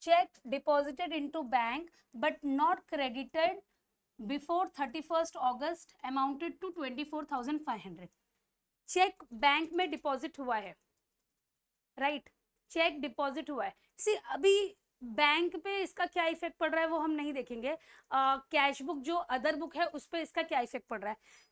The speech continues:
चेक डिपॉजिटेड मतलब अगर मुझे कोई चेक मिलेगा, तो मैं क्या करूँगी? मुझे कोई चेक मिलेगा, मुझे मेरे कस्टमर ने चेक दिया है, तो I, मैं, जैसे ही मुझे चेक मिलेगा,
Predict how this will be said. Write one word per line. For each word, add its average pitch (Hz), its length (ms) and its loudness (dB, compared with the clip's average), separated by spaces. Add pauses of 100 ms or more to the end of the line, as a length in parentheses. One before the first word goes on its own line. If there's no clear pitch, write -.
(360)
चेक 381 300 4
डिपॉजिटेड 330 560 0
मतलब 359 380 0 (640)
अगर 277 280 4
मुझे 311 380 0 (180)
कोई 320 160 -2
चेक 302 360 -4
मिलेगा, 247 580 -2 (400)
तो 311 60 -6
मैं 285 220 -2
क्या 320 140 2
करूँगी? 277 380 -2
मुझे 262 320 -4
कोई 302 220 -4
चेक 269 320 -6
मिलेगा, 233 500 -2 (260)
मुझे 262 420 0
मेरे 302 240 0 (120)
कस्टमर 349 480 2
ने 359 160 2
चेक 262 340 -4
दिया 226 240 0
है, 240 240 -4 (280)
तो 349 240 -4
I, 254 340 4
मैं, 285 360 -4
जैसे 269 360 0
ही 359 100 2
मुझे 330 200 2
चेक 311 280 -4
मिलेगा, 311 340 2